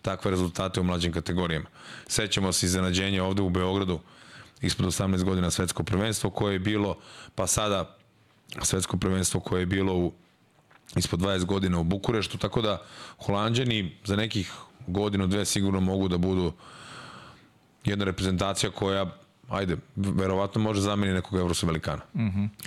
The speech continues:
Speaker 2: Kad si već kod Holanđana, ajde malo ću da se prebacim, ne znam koliko si imao prilike da ispratiš ovaj ženski turnir, ja sam gledao oba polufinala i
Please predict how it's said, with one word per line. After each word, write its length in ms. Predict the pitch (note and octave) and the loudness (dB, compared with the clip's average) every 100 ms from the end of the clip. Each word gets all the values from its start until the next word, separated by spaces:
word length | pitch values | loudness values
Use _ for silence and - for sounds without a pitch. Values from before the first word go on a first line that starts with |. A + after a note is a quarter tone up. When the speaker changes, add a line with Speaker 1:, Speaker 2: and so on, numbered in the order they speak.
| - - | -18 -10
Speaker 2:
Kad 140 | - A#2 | -4 -2
si 120 | - | 0
već 120 | E3+ | -2
kod 140 | D#3+ A#2+ | -2 -2
Holanđana, 400 | B2 B2+ D3 F3+ | 0 0 2 2
ajde 140 | D#3+ D3 | 2 2
malo 200 | D3 D3 | 0 0
ću 140 | D3 | 0
da 140 | A#2 | -2
se 140 | A#2 B2 | -2 -2
prebacim, 520 | B2+ C#3 C#3+ B2+ A2+ - - - | 0 0 -2 -2 -4 -8 -20 -8
ne 100 | C#3+ | -2
znam 120 | C#3+ B2+ | -2 0
koliko 160 | C#3+ | -2
si 100 | - | 0
imao 100 | D3 | 0
prilike 260 | C3 C#3 B2+ | 0 -2 -2
da 60 | |
ispratiš 380 | B2 C#3+ - A2+ | -2 -2 -2 -2
ovaj 140 | A#2 A2+ | 0 2
ženski 340 | B2 C3 A#2 | 0 0 -4
turnir, 360 | - A#2+ D3 B2+ | -2 0 0 0
ja 100 | B2+ | 0
sam 180 | - A#2+ | -2 0
gledao 360 | B2 A2 F#2 - - - - - | 0 0 -2 -6 -20 -20 -18 -4
oba 220 | C3 A#2+ | -2 0
polufinala 840 | - A#2 A2+ - G#2+ G2+ A#2+ D#3 - - | 0 0 0 0 0 2 2 0 -6 -2
i 340 | A#2+ A#2 A#2 | 0 2 0